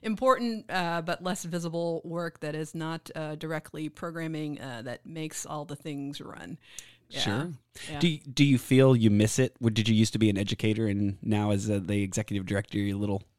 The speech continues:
Speaker 1: I, I do miss it sometimes, and so it's really important to me to,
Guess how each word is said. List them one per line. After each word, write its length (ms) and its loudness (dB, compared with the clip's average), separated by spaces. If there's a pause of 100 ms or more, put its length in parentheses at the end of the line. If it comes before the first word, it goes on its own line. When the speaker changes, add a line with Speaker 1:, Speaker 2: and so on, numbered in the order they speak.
(460)
Speaker 1:
I, 140 2 (100)
I 80 0
do 300 0
miss 160 -6
it 40 -8
sometimes, 540 -4
and 100 -2
so 280 0
it's 260 -4
really 400 -4
important 520 -4
to 100 -6
me 380 -4
to, 600 -6